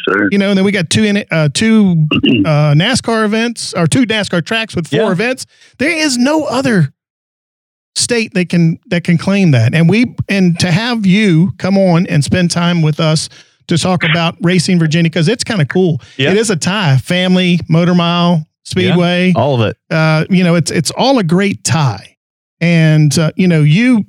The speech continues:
Speaker 2: uh, you giving your time to us means more than you know.
Speaker 1: Well, we, I really appreciate being on the show, guys, and hope you guys have a blessed and Merry Christmas, and, uh, hopefully I'll get to talk to you again soon when we're winning more races.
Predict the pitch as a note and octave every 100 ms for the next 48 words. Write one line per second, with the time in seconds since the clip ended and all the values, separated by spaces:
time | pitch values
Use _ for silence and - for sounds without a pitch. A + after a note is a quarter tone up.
0 | G3 E3+ - F3 G#3+ G3 A3 G3+ F#3+ F#3
1 | - F3+ F3+ F3 E3+ D#3+ E3+ F3 - -
2 | - F3 E3 C3+ D#3+ E3 D#3 C#3+ C#3 A#2
3 | A2 _ _ _ _ _ _ _ _ -
4 | - _ G2+ G#2 G2 G#2+ G2+ G2+ A2 A2+
5 | G#2 G#2+ G#2 G2+ F#2+ G#2+ G2+ F#2+ - G#2
6 | G2 F#2+ G#2 F#2+ F2+ - - - - A2
7 | G#2 G2 G2+ G2+ G2 F2+ F#2+ G2 - F#2
8 | F#2+ F#2 G2 F#2+ A2 G2 F2+ F2 F2+ F2+
9 | G#2 G#2 A#2 F#2+ F#2+ F#2+ F#2 F#2+ F#2+ -
10 | F2+ G2 F#2+ G#2 G#2+ G#2 G2 G2 G2 -
11 | G2 G2+ G#2 G2 F#2+ A2